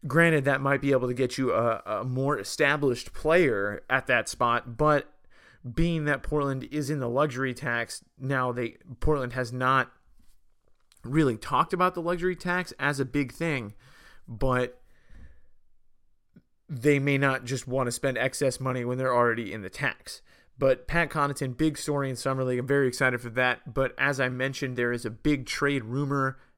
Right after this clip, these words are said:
out there on the interwebs. It was reported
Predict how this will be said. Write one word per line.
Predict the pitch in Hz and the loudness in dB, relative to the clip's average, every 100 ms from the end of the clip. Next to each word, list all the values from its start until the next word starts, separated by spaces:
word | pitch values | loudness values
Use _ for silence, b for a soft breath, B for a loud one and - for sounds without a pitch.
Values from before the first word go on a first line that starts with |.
| _ | _
out | 127 139 120 | 2 2 0
there | 131 131 127 120 b b b b b b b _ - | 0 2 2 0 b b b b b b b _ -2
on | 139 135 123 117 - | 0 0 0 -6 -10
the | 117 120 | -10 -6
interwebs. | 113 139 147 131 131 127 120 - b b b b b | -4 -4 -2 2 2 2 -4 -12 b b b b b
It | 123 123 - | -6 -6 -6
was | 117 120 120 110 107 - - | -2 0 0 -2 -8 -12 -10
reported | 110 120 - 151 151 147 131 | -8 -6 -2 2 4 2 0